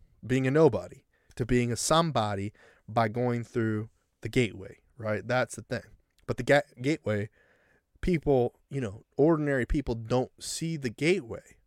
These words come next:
right? They don't see what you have to do, the magic that it takes, or, you know, unfortunately in this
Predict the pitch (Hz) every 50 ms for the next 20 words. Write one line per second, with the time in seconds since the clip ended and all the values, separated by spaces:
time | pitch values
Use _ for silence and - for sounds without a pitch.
0 | _ - - 110 107 104 - 123 131 127 110 - - - 147 131 123 120 117 113
1 | _ _ _ _ _ _ _ _ _ _ _ - 120 135 - - 117 120 127 120
2 | - - 110 95 - - 147 165 151 120 104 98 101 117 - _ _ _ _ _
3 | _ _ _ _ _ _ _ _ _ _ - 113 110 120 135 147 156 170 165 117
4 | 117 110 110 110 - - _ _ _ _ _ _ _ _ _ _ _ - 117 113
5 | 107 - - - 117 113 151 - - - - - - _ _ _ _ _ - 120
6 | 117 113 107 107 - _ _ _ _ _ _ _ _ - 104 95 92 92 95 98
7 | 95 - 127 127 - - 107 95 95 87 92 95 101 131 127 120 - -